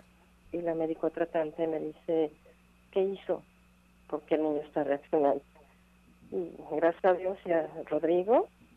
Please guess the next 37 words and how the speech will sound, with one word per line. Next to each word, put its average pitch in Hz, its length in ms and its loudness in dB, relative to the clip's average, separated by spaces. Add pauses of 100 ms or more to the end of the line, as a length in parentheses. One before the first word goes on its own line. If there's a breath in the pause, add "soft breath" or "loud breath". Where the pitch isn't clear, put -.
(580)
que 139 240 -4 (480)
fue 151 120 -4 (760)
quien, 131 220 -2 (360)
quien 135 260 -8
me 143 100 -6
hizo 143 360 0 (140)
este 156 280 -4
milagro, 151 460 0 (720)
eh, 143 400 -2
es 135 140 -2 (220)
una 143 360 2
persona 151 480 2
que - 120 -2
tiene 156 420 2
en 139 220 -2
sus 147 160 -16
manos 147 420 2
un 151 180 -4
don 147 160 0
maravilloso 151 800 -2 (680)
y 165 100 -4
que 156 260 0
siempre 190 380 2
que 175 220 2
él 170 100 2
necesite 165 500 -4
que 151 160 0
yo 156 200 2 (280)
dé 160 140 -4
mi 165 140 0
testimonio, 170 760 0 (340)
es 180 120 -6 (120)
lo 151 80 0
menos 170 340 4
que 160 80 2
puedo 160 220 2
hacer, 165 280 0